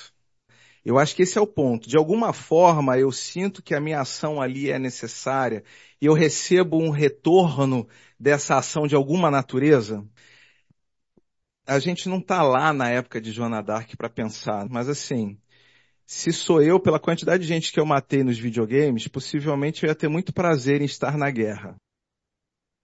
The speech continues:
Não sei se ela não estava feliz, percebe? Mas a questão é a seguinte, será que ela já tinha consciência que ela estava matando pessoas e que pessoas estavam sofrendo por causa daquela ação?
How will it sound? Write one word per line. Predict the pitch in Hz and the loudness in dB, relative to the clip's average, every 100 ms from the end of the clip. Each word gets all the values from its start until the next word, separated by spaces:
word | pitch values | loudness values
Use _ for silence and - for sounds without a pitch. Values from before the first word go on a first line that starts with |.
| _ _ _ _ _ - | _ _ _ _ _ -6
Não | 220 | -4
sei | - 233 | 0 -2
se | - | 0
ela | 160 | 0
não | 147 147 | 2 2
estava | 135 - 120 113 | -2 0 0 0
feliz, | - 120 110 101 - | 0 -2 0 -4 -6
percebe? | - - 143 117 85 - _ _ _ _ _ _ _ _ _ _ | -8 -2 0 0 -2 -12 _ _ _ _ _ _ _ _ _ _
Mas | 139 180 | 2 4
a | |
questão | 196 196 - | 4 4 4
é | 247 | 0
a | |
seguinte, | - 240 196 156 | 0 -2 0 0
será | - 226 247 | 0 0 2
que | 247 | 2
ela | 226 | 4
já | 220 202 | 4 4
tinha | - 226 | 2 0
consciência | 220 202 - - 175 196 196 - 160 | 2 0 0 0 2 2 2 0 0
que | 160 | 2
ela | 147 | 2
estava | - 151 147 | 2 2 2
matando | 143 - 156 143 | 2 0 -2 0
pessoas | 139 123 - 156 156 127 | 0 0 0 4 6 6
e | - | 2
que | - | -4
pessoas | 139 - 156 | -2 0 -2
estavam | - 139 | 0 -2
sofrendo | 135 139 - - 147 147 | -2 -2 -4 -2 0 0
por | 127 123 | -2 -4
causa | 131 120 | -2 0
daquela | 117 113 113 | -2 -4 -6
ação? | 117 160 131 104 | -4 -4 -4 -6